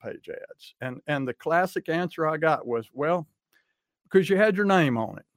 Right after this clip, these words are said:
and nobody else did. And I felt like I knew, knew somebody to ask for."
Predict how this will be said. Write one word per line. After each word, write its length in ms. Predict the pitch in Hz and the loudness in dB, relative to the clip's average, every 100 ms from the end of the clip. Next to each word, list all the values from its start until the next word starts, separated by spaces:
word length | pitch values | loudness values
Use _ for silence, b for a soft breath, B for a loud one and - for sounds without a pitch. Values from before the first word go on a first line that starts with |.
| _ - | _ -8
and 160 | 120 | -4
nobody 380 | 127 139 143 131 | -2 2 2 2
else 240 | 131 131 - | 0 -2 -4
did. 260 | 123 110 | -4 -4
And 160 | 113 117 | -6 -8
I 40 | |
felt 240 | 113 135 131 | -2 -2 0
like 200 | 127 139 | 0 0
I 60 | |
knew, 340 | 123 139 120 107 - | 0 0 -2 -4 -8
knew 320 | 120 147 147 | -2 0 0
somebody 500 | - 117 107 117 117 | -2 -4 -2 -2 -4
to 160 | - 131 | -4 -2
ask 280 | 123 113 | -2 -2
for." 400 | - 101 - - | -10 -10 -8 -12